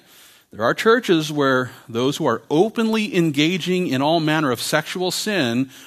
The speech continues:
are being ordained and, and allowed to teach from pulpits. And as we consider the way that sexual immorality is becoming more and more acceptable in many, many Christian circles,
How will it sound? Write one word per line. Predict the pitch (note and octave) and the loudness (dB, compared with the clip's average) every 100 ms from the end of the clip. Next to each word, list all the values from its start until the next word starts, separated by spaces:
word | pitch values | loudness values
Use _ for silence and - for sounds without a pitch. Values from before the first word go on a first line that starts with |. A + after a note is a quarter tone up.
| - | -14
are | - | -10
being | B2+ F3+ G#3+ G#3 F#3 | -6 -2 -2 -2 0
ordained | E3+ C3 B2+ E3+ B3+ G3 A2+ F#2 - - _ _ _ _ _ _ _ _ _ _ _ _ _ E3+ | -2 -2 -2 -2 0 -2 -2 -6 -12 -16 _ _ _ _ _ _ _ _ _ _ _ _ _ -2
and, | F#3 | 0
and | G3 F#3+ | 2 4
allowed | G#3+ A3 | 4 4
to | G3 | 0
teach | - A#3 A3+ | -2 -4 -4
from | - G#3 | -4 -2
pulpits. | A3 A#3+ A3+ E3 - - - - - - - _ _ _ _ _ _ _ _ _ _ _ _ _ _ _ _ _ _ _ _ - | 0 -2 -4 -6 -6 -10 -10 -10 -14 -20 -20 _ _ _ _ _ _ _ _ _ _ _ _ _ _ _ _ _ _ _ _ -2
And | F3+ | 0
as | G3+ | 2
we | G#3+ | 0
consider | G#3+ F3 A#3 A#3+ | -2 2 4 4
the | F#3 | 4
way | G3 | 4
that | C#3+ | 2
sexual | - A3 G#3+ G#3 | 2 0 0 -2
immorality | F3 D#3+ D#3 A3+ G#3 | 0 2 4 4 4
is | E3 | 0
becoming | D3+ - G3+ E3+ | -2 -2 0 0
more | D3 F#3 F#3 | 2 2 0
and | |
more | E3+ E3 - | 2 0 0
acceptable | D3 - - G3+ - F3+ F3 | -2 -2 0 -2 -2 -2 2
in | C3 | 2
many, | D3 F3 | 2 0
many | F#3+ G3+ F#3 | 0 -2 -2
Christian | G#3+ G3+ G3+ F3 | -2 -2 -2 -2
circles, | G#3 A#3 G#3 D#3 D3+ - - - | -2 0 2 0 0 -6 -10 -12